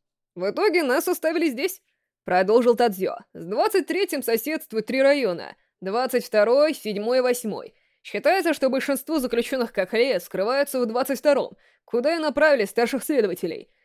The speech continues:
В седьмом и так наших хватает. Пытаются отыскать ресторан Гулей, где те, по слухам, толпами собираются.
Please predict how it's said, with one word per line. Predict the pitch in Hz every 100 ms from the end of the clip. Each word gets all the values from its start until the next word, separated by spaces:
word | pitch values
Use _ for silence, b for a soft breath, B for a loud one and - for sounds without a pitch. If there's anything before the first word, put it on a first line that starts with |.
| _
В | -
седьмом | - 214 247 370 359
и | 254
так | 453 440
наших | 240 226 226 -
хватает. | 247 262 185 - _ _ _ -
Пытаются | 190 269 381 349 - 233
отыскать | 208 202 - 262
ресторан | 214 214 - 226 294 269
Гулей, | 302 190 110
где | 196 226 180 226
те, | 302 311
по | 208
слухам, | - 254 262 196
толпами | 240 339 220 196
собираются. | 202 233 233 139 -